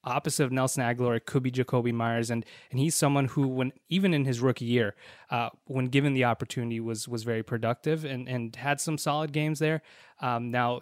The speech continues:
you know, obviously it'll be interesting to see which quarterback starts here, but, um, I do think that, uh, you know, in the nineteenth round, someone who was productive last year, even with Cam Newton, I think he's worth a shot here in, in the nineteenth round.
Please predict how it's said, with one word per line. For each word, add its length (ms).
you 80
know, 100
obviously 420
it'll 200
be 160
interesting 320
to 80
see 160
which 320
quarterback 520
starts 420
here, 180
but, 260
um, 240
I 120
do 220
think 300
that, 440
uh, 260
you 80
know, 80
in 80
the 80
nineteenth 420
round, 200
someone 160
who 60
was 120
productive 460
last 320
year, 80
even 260
with 160
Cam 220
Newton, 340
I 60
think 200
he's 120
worth 200
a 40
shot 300
here 220
in, 380
in 100
the 80
nineteenth 340
round. 240